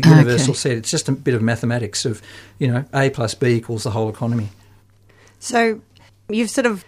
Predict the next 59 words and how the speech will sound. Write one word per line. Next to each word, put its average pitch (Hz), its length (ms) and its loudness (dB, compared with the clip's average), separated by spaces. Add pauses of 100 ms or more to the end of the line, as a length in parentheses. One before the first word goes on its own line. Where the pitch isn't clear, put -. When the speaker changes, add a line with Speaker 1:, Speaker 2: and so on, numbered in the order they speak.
(160)
Speaker 3:
gone 220 200 6
ahead 185 280 2
in 190 120 4
answering 180 340 0
this 165 120 0
question 165 380 -2
a 160 40 0
bit 156 240 -2 (420)
already, 175 260 4
Speaker 1:
Mm-hmm. 120 80 0
Speaker 3:
Philip, 180 320 -4
but 175 260 0 (200)
what 233 360 4
can 214 160 2
you 202 160 2 (360)
pull 214 100 0
up 190 140 2
a 202 40 -6
little 180 180 -2
bit 175 120 0
and 185 120 -2
talk 196 180 -4
about 180 220 -2
what 214 160 4
are 190 160 4
the 190 100 -2
key 185 320 2
elements 160 460 2
of 160 140 -2
that - 200 -4
proposed 147 480 -8 (140)
Speaker 1:
Ah, 113 220 4
okay, 95 340 -6
okay. 110 240 -8 (100)
Speaker 3:
of 180 100 -8
Speaker 1:
Yep, 156 220 -2
Speaker 3:
the, - 60 0
of 196 80 2
Speaker 1:
yep. 180 80 2
Speaker 3:
the 190 40 2
Model 196 240 0
Act 170 220 -4
that 160 140 -4
you've 170 100 -4
put 160 140 -10
together. 156 420 -10 (360)
Speaker 1:
Well, 151 200 6
yeah, 120 280 4 (220)
as 123 120 0
you 113 40 0
say, 113 380 -2 (260)
the, 160 120 -4
the 139 200 2
basic 156 300 4
concept 120 460 -2
is 113 320 0 (180)
we 135 80 -2
want 139 160 4
to 113 180 0